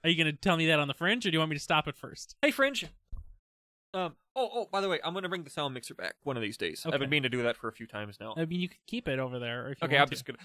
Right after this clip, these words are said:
Speaker 2: I'm not gonna use it.
Speaker 1: Yeah, I know.
Speaker 2: Um, I mean, I was gonna
Speaker 1: I
Speaker 2: use
Speaker 1: think
Speaker 2: it.
Speaker 1: Ian wanted it, and then he ordered all of his own stuff, which is fine.
Speaker 2: It's probably better.
Speaker 1: Yeah, I agree.
Speaker 2: Uh,
Speaker 1: 'Cause you would have had to pet the bloody knobs.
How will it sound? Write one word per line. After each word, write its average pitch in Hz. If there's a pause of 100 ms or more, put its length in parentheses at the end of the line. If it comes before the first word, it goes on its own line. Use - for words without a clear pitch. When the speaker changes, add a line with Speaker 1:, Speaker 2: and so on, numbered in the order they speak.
(140)
Speaker 2:
I'm -
not 180
gonna 151
use 131
it. - (160)
Speaker 1:
Yeah, 175
I 147
know. - (100)
Speaker 2:
Um, - (480)
I 170
mean, 185
I 175
was 185
gonna 160
Speaker 1:
I 123
Speaker 2:
use 117
Speaker 1:
think -
Speaker 2:
it. -
Speaker 1:
Ian 180
wanted 156
it, 180
and 160
then 156
he 160
ordered 143
all 135
of 127
his 127
own 120
stuff, -
which 147
is 147
fine. 131
Speaker 2:
It's 147
probably 123
better. 113 (100)
Speaker 1:
Yeah, 156
I 135
agree. 139 (100)
Speaker 2:
Uh, 117
Speaker 1:
'Cause 165
you 165
would 170
have 165
had 165
to 147
pet -
the 147
bloody 156
knobs. 139